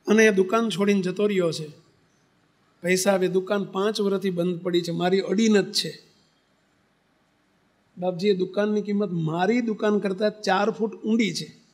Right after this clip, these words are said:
મેં બત્રીસ લાખમાં લીધી, એક એની કિંમત છત્રીસ લાખ, ચાલીસ લાખ કહેવાય.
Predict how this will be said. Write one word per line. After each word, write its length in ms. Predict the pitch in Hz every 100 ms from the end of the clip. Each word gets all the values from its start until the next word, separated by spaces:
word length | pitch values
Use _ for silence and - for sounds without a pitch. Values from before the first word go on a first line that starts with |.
| _ _ _ _ _ _ _ _ -
મેં 200 | 175 208
બત્રીસ 380 | 233 220 262 285
લાખમાં 320 | 254 220 226
લીધી, 300 | 214 202 233
એક 180 | 240 240
એની 280 | - 220 247
કિંમત 360 | 240 226 233 233
છત્રીસ 360 | 208 208 247
લાખ, 140 | 226 214 - - - _
ચાલીસ 260 | - 196 240
લાખ 220 | 208 -
કહેવાય. 340 | 208 196 139